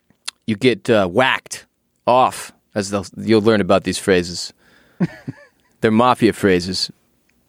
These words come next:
Speaker 2: Yeah.
Speaker 1: Ma-, mafia
Speaker 2: Do they s-,
Speaker 1: terms.
Speaker 2: do they say, "Forget about it"?
Speaker 1: Forget about it.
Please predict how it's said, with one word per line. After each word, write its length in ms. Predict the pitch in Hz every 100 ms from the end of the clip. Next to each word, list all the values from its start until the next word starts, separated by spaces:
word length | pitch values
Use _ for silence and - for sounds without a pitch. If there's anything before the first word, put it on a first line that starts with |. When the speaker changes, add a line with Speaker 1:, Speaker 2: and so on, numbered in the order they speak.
| _
Speaker 2:
Yeah. 160 | 117 92
Speaker 1:
Ma-, 160 | 117 120
mafia 400 | 107 117 117 104
Speaker 2:
Do 40 |
they 100 | 127
s-, 80 | 123
Speaker 1:
terms. 240 | 92 - - _ _ _ _ -
Speaker 2:
do 100 | 151
they 120 | 147
say, 180 | - 160
"Forget 340 | - 127 135
about 240 | 147 156 160
it"? 100 | 156 _ _
Speaker 1:
Forget 540 | _ 175 151 110 160 139
about 400 | 131 139 127 127
it. 640 | 123 117 113 107 101 95